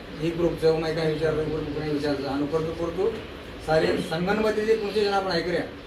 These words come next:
आपण काय करायचं, आम्ही येऊन आपण निवडा दिली, येऊन आम्ही ज्ञान मारलो. येऊन आपण मानसिक स्थिती वेगळ्या पद्धतीने सुरू करते. अहो, हे सारे वस करो, हे वस करो. हं? तो एमआय काय एवढं आहे? एमआय जो आप-, ओमाय पार्टनरशिप होतं. हे आपण ही संस्था अशी ज-, समजा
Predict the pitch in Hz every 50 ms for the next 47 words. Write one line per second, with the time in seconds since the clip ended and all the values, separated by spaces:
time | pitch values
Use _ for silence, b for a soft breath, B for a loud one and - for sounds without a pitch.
0 | - - - - - 190 - 202 202 202 208 208 202 202 196 190 185 185 185 185
1 | 190 196 196 196 190 190 190 190 196 196 196 196 190 185 190 190 180 165 - 170
2 | 170 175 175 170 165 165 165 165 160 160 165 165 165 156 151 147 143 143 127 -
3 | - - - - - - - - - - - - 151 165 185 196 196 196 196 196
4 | 196 190 190 196 196 - 214 214 - - - 170 156 - - 175 190 214 190 190
5 | 196 190 - - 175 175 175 165 165 151 143 147 143 123 117 117 - - - -
6 | - 165 - 156 185 180 170 170 175 180 180 165 165 165 170 170 175 170 160 -
7 | 165 165 160 165 165 160 151 151 156 156 156 160 165 156 156 - - - - -
8 | - - - - - - - - - - 233 - - - - - - - - -
9 | - - - - - 170 165 175 185 190 220 220 220 226 233 214 190 185 180 185
10 | 196 214 208 196 196 190 202 208 202 202 202 196 190 185 185 - 143 147 156 175
11 | 196 202 202 196 185 185 185 190 190 - 185 185 185 196 196 190 202 180 165 143
12 | 123 - - - - - - - - - - - - - - - - - - -
13 | - 160 185 190 190 190 190 190 196 202 196 - - 165 170 170 160 - 185 175
14 | 165 - 190 180 165 160 160 151 151 156 160 165